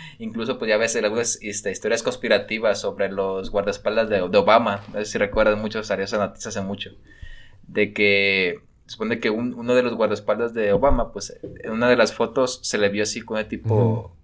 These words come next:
Speaker 1: con ese aspecto, pues, muy, muy extraño.
Speaker 2: Sí. No, no, sí, sí, totalmente. Por eso es de que, ah, no,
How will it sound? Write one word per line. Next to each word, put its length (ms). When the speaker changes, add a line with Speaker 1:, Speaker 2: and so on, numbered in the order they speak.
Speaker 1:
con 180
ese 100
aspecto, 540
pues, 240
muy, 180
muy 200
extraño. 440
Speaker 2:
Sí. 260
No, 160
no, 160
sí, 140
sí, 180
totalmente. 500
Por 160
eso 160
es 60
de 100
que, 300
ah, 240
no, 180